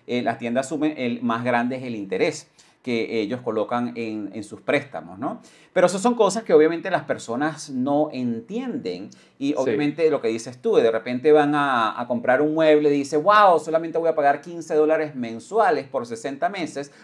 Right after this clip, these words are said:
Speaker 1: por un mueble de quinientos dólares", y cuando vienes a ver después de los sesenta meses terminas pagando dos mil quinientos dólares y no te das cuenta de eso, ¿ok? Y por eso que es muy importante que ahorita que estamos hablando de las deudas malas, uno de los factores, ah, yo,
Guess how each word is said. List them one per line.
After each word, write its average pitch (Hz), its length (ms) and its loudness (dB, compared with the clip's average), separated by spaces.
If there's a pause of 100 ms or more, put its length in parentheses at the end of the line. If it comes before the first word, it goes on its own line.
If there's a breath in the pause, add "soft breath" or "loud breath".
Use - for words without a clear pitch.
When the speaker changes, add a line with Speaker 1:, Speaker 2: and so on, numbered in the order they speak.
(100)
Speaker 1:
por 170 140 4
un 196 340 -6
mueble 175 340 0
de 151 120 2
quinientos 143 400 -4
dólares", 151 360 4
y 147 40 -6
cuando 117 200 -10
vienes 127 200 -4
a 143 80 0
ver 131 160 -2
después 120 200 -6
de - 40 -4
los 135 80 -10
sesenta 120 280 -10
meses 135 280 -10
terminas 113 320 -8
pagando 101 400 -4
dos 113 100 -4
mil 104 140 -12
quinientos 101 280 -8
dólares 85 300 -12 (300 soft breath)
y 117 80 -6
no 113 100 -4
te 110 80 -2
das 107 200 0
cuenta 95 340 -4
de 92 100 -2
eso, - 240 -12
¿ok? - 120 -14 (300 soft breath)
Y 151 60 -18
por 113 120 -4
eso 123 120 -10
que 143 60 -6
es 139 60 -6
muy 143 120 0
importante 139 680 -4
que 120 380 -6
ahorita 104 220 -6
que 123 60 -4
estamos 123 220 -4
hablando 123 280 0
de 110 80 0
las 101 140 -6
deudas 117 280 -2
malas, 123 420 -2 (280 soft breath)
uno 147 220 2
de 165 40 6
los 156 140 6
factores, 139 640 2 (240)
ah, 104 200 -2
yo, 107 100 -6